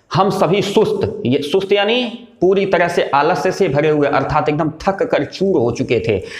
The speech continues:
यानी जो आतिथेय जिसका सेवा हम कर रहे थे,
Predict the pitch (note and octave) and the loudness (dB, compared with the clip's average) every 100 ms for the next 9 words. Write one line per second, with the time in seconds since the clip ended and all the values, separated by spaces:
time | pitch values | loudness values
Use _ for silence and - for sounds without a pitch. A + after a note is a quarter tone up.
0 | - C#3 D#3+ G3+ A3+ C3 G3+ B3 B3 - | -2 2 2 2 2 2 4 4 2 2
1 | C#3 D3+ D#3 E3 D3 D#3+ D#3+ G#3 A3 G#3 | 2 2 0 2 2 0 -2 0 0 2
2 | C3 C3+ E3 F3+ F#3+ - D#3+ D#3 C#3 B2 | 2 2 2 2 0 0 0 2 2 2
3 | - F3+ | 2 0